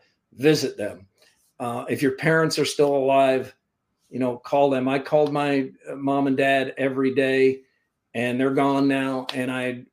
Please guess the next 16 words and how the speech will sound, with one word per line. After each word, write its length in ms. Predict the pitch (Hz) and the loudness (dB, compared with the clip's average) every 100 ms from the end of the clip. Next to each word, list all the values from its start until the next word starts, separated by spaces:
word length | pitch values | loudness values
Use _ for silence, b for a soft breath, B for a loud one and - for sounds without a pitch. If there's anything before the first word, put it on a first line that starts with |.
| - | -10
I 160 | 123 | -6
wish, 320 | 123 127 123 - | -2 -2 -4 -8
uh, 140 | 135 120 - 127 | -12 -12 -14 -12
I 80 | |
wish, 480 | 117 120 117 - - _ | -10 -8 -8 -10 -14 _
you 80 | 131 | -12
know, 160 | 113 113 | -10 -8
I 60 | |
wish 200 | 117 110 | -6 -4
I 100 | 110 | -4
could 160 | 110 101 | -6 -6
call 200 | 113 110 | -4 -4
them 160 | 110 | -6
today. 460 | 104 107 110 92 92 _ _ _ - | -8 -8 -8 -8 -18 _ _ _ -10
So 580 | - 147 127 123 120 - _ _ _ _ _ - | 2 6 6 6 2 -6 _ _ _ _ _ -10
time 680 | - 143 147 147 151 147 127 | 0 4 6 4 4 0 -6